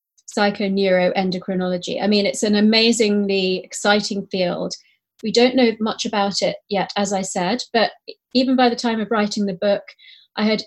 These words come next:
included studies that show if you take a good quality probiotic for one month, you have less negative thinking.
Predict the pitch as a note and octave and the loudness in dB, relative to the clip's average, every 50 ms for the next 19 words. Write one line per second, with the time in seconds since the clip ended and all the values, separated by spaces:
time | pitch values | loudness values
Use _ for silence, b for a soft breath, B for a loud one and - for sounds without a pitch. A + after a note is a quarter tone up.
0 | _ - - G#3 G3+ - C4 B3+ B3 A#3+ A3+ G#3 G#3 - - A#3 A3 G#3 G#3 G3 | _ -6 -4 -4 -2 2 4 4 4 4 2 -2 -2 -2 -2 0 0 0 0 -2
1 | F#3 F#3 - G3 - - - - G#3 G3 G3 - - G#3+ - A3+ G#3 - A#3 G#3+ | -2 -2 -4 -4 -2 -2 0 2 2 2 2 2 0 -2 -2 -4 -4 -2 -2 -2
2 | G3+ G3+ G#3+ G3 - A3+ G#3+ G#3 - - G#3+ G#3 G#3 G#3 - G3 G3 - - A#3 | -2 -2 -2 0 2 2 2 0 0 -2 0 0 0 0 0 -2 -2 -4 -2 0
3 | G#3+ G#3 G3+ G#3+ G3 G3+ G#3 G#3+ - - - E3+ - - - - G3 G3 G#3 G#3 | 2 2 2 2 2 2 2 2 0 0 -2 -2 -4 -4 -6 -4 -2 0 0 2
4 | G3 G3 G#3 G#3 G3 F3 F3 - - _ _ _ b b b b b - G#3 F#3 | 2 2 2 2 2 2 0 -2 -6 _ _ _ b b b b b -4 -2 0
5 | G#3 F#3+ G3 G3+ G3+ G3+ F#3+ - - G3+ F#3+ F#3 G3 F#3+ - F#3+ F3+ - G3+ F#3+ | 0 0 2 2 0 0 0 0 -2 -2 -2 -2 -4 -6 -6 -8 -6 -4 -4 -2
6 | F#3+ F#3+ F#3 F#3+ G3 G3+ G3 | -2 -4 -6 -8 -10 -10 -10